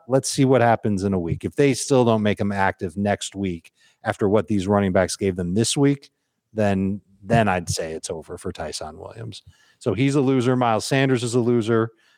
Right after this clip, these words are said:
Uh, only had seven carries the week after only getting two carries. I thought he'd have more. Um, it's three straight games without even sixty yards, I think.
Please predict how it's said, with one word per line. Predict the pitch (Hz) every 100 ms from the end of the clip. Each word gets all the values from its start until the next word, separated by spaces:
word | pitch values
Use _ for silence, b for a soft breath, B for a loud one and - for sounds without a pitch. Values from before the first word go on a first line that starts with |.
| _
Uh, | 98 98
only | 120 123
had | 110 -
seven | 139 113 98
carries | - 120 120 120 120 98
the | 110
week | 101 107
after | 110 -
only | 98 92
getting | 87 85
two | - 127
carries. | 123 120 113 98
I |
thought | 90 98
he'd | 90 87
have | 87 87
more. | 92 104 120 123 - b b b _
Um, | - 95 85 82 85 _ _ _ _ -
it's | 120 120 -
three | - 113 123
straight | 117 131 113
games | 101 101 113 117 -
without | - 113 104 104
even | 98 101 95 95
sixty | - 131 - -
yards, | 101 95 104 113
I | 117
think. | - 123 123